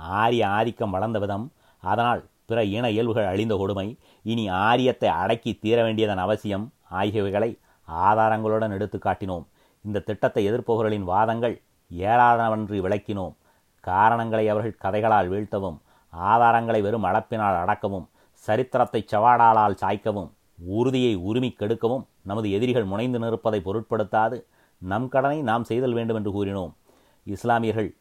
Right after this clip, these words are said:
இந்த உண்மைகளை உணர்ந்து தங்கள் தலைவரின் திட்டத்தின்படி பணிபுரிந்து வெற்றி பெற்று விட்டனர்.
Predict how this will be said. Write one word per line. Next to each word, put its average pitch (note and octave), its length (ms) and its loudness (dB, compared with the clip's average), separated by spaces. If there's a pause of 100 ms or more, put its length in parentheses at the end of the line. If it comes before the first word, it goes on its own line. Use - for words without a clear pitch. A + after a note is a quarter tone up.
(100)
இந்த G#2+ 200 -4
உண்மைகளை A2 400 -2
உணர்ந்து A2+ 360 -2 (200)
தங்கள் G#2+ 280 -4
தலைவரின் A2 440 0
திட்டத்தின்படி A2 580 -4
பணிபுரிந்து A2+ 520 -4 (320)
வெற்றி G2 300 -6
பெற்று A#2 240 -4
விட்டனர். G2+ 360 -6